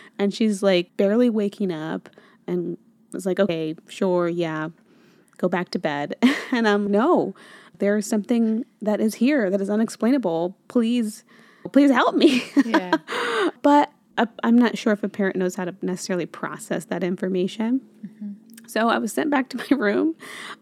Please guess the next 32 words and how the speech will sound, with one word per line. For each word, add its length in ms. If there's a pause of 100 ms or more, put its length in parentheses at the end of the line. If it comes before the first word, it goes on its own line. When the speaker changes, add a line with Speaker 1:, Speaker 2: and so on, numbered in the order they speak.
(120)
Speaker 1:
at 160
which 220
time 260
this 220
presence 580
was 200
gone. 640 (420)
And 240
I 20
remember 320
I 120
turned 360
on 140
my 100
television 880 (380)
to 100
keep 180
the 60
light 260
on. 340
I 60
didn't 160
have 120
a 60
night 200
light. 380 (680)
And 220
so, 500
and 160
from 180
then 180
on, 480